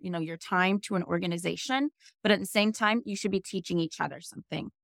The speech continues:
So my students and I, because I teach developmental psychology, one project that's near and dear to my heart is my students, as they're learning about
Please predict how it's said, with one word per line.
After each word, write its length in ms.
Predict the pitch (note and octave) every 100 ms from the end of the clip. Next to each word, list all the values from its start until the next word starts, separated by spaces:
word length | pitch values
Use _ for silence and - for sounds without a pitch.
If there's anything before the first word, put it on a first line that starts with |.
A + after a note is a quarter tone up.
| _ _ -
So 520 | - G#3 F#3 F3+ F3 F#3+
my 140 | G3
students 500 | - A#3+ C4+ A#3+ G#3+
and 160 | G3 F3
I, 460 | E3 D#3+ E3 E3+ G#3 F#3+
because 240 | - G#3+
I 60 | F#3+
teach 260 | A3 -
developmental 640 | - F#3 F3 - F#3+ G#3+ F#3+
psychology, 680 | F3 E3 D#3+ E3 F3+ E3+ F3+ _ _ -
one 220 | G3 G3
project 400 | - F#3 F#3 -
that's 180 | F3 G3+
near 220 | F#3+ F#3+
and 80 | F#3
dear 140 | F3+
to 120 | F3
my 200 | F#3 G3
heart 320 | G3+ F3 E3+ -
is 340 | E3+ E3 E3+ _ _ _ -
my 200 | F#3+ G3
students, 500 | - B3+ B3+ F#3 -
as 160 | F#3 F#3
they're 140 | F3+
learning 420 | F3+ F#3 G3 F#3+
about 420 | F#3 E3+ E3+ E3+